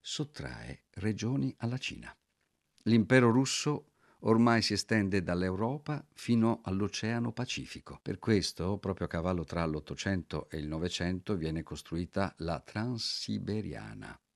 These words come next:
una lunghissima ferrovia che va da Mosca a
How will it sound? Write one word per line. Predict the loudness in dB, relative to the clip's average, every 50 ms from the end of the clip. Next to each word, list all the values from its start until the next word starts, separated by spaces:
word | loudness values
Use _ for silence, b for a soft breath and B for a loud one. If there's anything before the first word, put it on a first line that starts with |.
| _ _ _ _ _ _ _
una | -8 -6 -6 -6
lunghissima | -6 -4 -4 -4 -2 -4 -4 -4 -4 -4 -6
ferrovia | -4 -4 -6 -6 -6 -8 -10 -12 -14 -18 _
che | _ -10 -8
va | -8 -10 -12 _
da | _ -12 -10
Mosca | -10 -8 -10 -10 -8 -6 -8 -8 -8 _ _ _
a | -10 -10 -10 -10